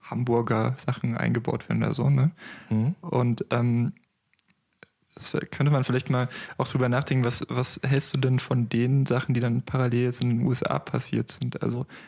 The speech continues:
Speaker 1: einmal diese krasse Emo-Rap-Welle mit, ähm, eben Lil Peep und Lil Tracy und so Leuten wie Suicide Boys.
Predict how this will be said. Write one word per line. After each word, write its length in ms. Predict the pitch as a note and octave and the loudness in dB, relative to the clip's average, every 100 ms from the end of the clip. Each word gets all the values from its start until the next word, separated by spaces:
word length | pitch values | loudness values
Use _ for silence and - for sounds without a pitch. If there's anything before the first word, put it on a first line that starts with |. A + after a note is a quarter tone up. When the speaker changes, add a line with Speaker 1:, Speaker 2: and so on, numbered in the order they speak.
| - | -8
Speaker 1:
einmal 220 | A#2+ A#2 A#2 | -2 0 0
diese 200 | A2 A#2 | 0 0
krasse 400 | - A#2+ A#2 A2 | -2 -2 -2 -2
Emo-Rap-Welle 960 | A#2+ C3 C3+ C3+ C3 - - C3 B2+ C3 | 0 2 2 2 0 -8 -4 0 2 2
mit, 380 | A#2+ - - - - | 0 -2 -10 -10 -4
ähm, 260 | - - - - | -2 -2 -2 -6
eben 240 | - C3+ | -4 -2
Lil 160 | - - | -2 -2
Peep 480 | - C3+ C#3 - - _ | 0 -2 -2 -6 -16 _
und 300 | - C3 A#2+ | -4 -4 -2
Lil 240 | B2+ B2+ C3 | 0 0 0
Tracy 580 | - B2 B2+ - B2 C3 | 0 0 0 -2 -2 0
und 260 | B2 A#2 - - - - | 0 -2 -8 -20 -20 -20
so 320 | - - B2+ C3 | -14 -4 -2 0
Leuten 320 | C3 B2 B2 | 0 0 0
wie 100 | A#2+ | 0
Suicide 520 | - C#3 C#3+ C3+ C3+ | 2 2 2 2 0
Boys. 380 | - C#3 D3 | 2 4 2